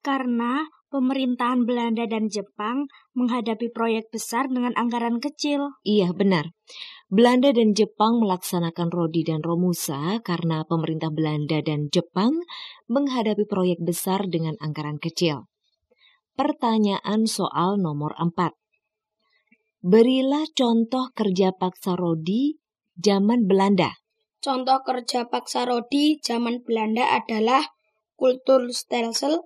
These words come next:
Speaker 3: atau tanam paksa zaman Van de Bos, pembuatan jalan Anyer Panarukan zaman Daendels, dan pembuatan saluran air.
Speaker 2: Iya, benar. Sekarang pertanyaan nomor lima.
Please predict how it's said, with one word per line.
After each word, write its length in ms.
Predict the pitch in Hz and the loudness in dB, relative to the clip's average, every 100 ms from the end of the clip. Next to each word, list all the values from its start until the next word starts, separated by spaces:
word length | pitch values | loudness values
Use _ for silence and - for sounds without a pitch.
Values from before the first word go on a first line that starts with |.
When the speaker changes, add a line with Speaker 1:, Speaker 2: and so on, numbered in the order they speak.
| - | -6
Speaker 3:
atau 320 | 240 269 262 | 2 4 4
tanam 400 | 262 247 247 247 | 2 -2 -2 -4
paksa 400 | 226 226 - 277 | -6 -4 -2 0
zaman 480 | 277 233 233 247 240 | 0 -4 -4 -4 -6
Van 240 | 240 240 | -6 -4
de 80 | 208 | -6
Bos, 480 | - 220 208 - _ _ _ _ _ _ _ _ _ - | -6 -6 -6 -10 _ _ _ _ _ _ _ _ _ -4
pembuatan 560 | 269 254 240 240 277 277 | 2 4 4 4 4 4
jalan 400 | 247 240 269 277 | 2 4 4 2
Anyer 400 | 254 269 277 269 | -2 0 0 0
Panarukan 840 | 262 254 254 247 240 254 294 320 330 _ _ _ _ | -2 -2 -2 -2 -2 0 2 0 -4 _ _ _ _
zaman 560 | 220 233 240 262 294 262 | -6 -4 -2 0 -2 -2
Daendels, 720 | 226 220 233 240 226 - - _ _ _ - | -2 -2 0 -2 -4 -10 -14 _ _ _ 0
dan 160 | 262 285 | 4 6
pembuatan 720 | 277 262 233 226 220 254 277 | 6 2 4 2 2 0 0
saluran 560 | 269 226 233 240 254 - | 0 0 2 2 0 -2
air. 400 | 226 233 220 - _ | 0 2 0 -4 _
Speaker 2:
Iya, 360 | 190 208 180 165 | 2 6 6 4
benar. 400 | 156 160 151 139 151 _ _ _ - - - - | 0 0 0 -4 -10 _ _ _ -20 -20 -16 -2
Sekarang 400 | 277 277 294 285 | 2 2 0 0
pertanyaan 400 | 226 220 214 214 | 2 2 4 2
nomor 160 | 208 | 2
lima. 400 | 220 151 143 262 | 2 2 0 -2